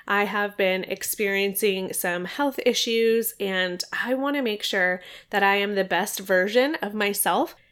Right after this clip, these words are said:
And I know that right now, slowing down is a big part of that. I also have started reading this really incredible book that I wanna share with you guys.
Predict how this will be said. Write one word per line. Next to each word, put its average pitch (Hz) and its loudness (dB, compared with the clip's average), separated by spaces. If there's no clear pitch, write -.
And 214 0
I 208 0
know 202 2
that 190 0
right 185 0
now, 185 0
slowing 208 2
down 180 0
is 175 -2
a 190 -2
big 170 -4
part 170 -8
of - -10
that. - -14
I 202 2
also 214 4
have 202 -4
started 196 2
reading 208 -2
this 190 0
really 240 2
incredible 196 0
book 185 -2
that 202 4
I 190 4
wanna 185 -2
share 185 0
with 185 -4
you 196 0
guys. 185 0